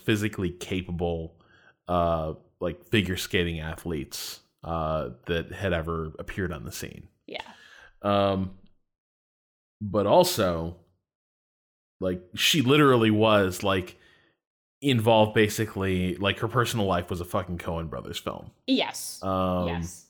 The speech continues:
Speaker 1: and I know in the documentary I saw her, like, her angle, like, when they, when they talked to Tonya Harding was, "I was one hundred percent under the control of, you know,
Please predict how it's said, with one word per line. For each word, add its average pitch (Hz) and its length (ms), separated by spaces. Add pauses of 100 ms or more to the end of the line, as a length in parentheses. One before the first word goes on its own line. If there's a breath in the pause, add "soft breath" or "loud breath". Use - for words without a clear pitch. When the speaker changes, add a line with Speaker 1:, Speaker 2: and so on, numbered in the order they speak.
(720 soft breath)
Speaker 1:
and 120 680
I 127 120
know 190 120
in 247 60
the 175 60
documentary 131 420
I 104 40
saw 127 340
her, 104 420 (320)
like, 110 220
her 127 600 (1000)
angle, 101 640
like, 90 200
when 101 120
they, 98 80
when 101 200
they 101 60
talked 107 360
to - 60
Tonya 92 180
Harding 101 380
was, 85 520 (1700 soft breath)
"I 127 60
was 113 140
one 110 200
hundred 113 140
percent 110 260
under 104 140
the 98 80
control 95 600
of, 92 580 (640)
you 104 120
know, 85 320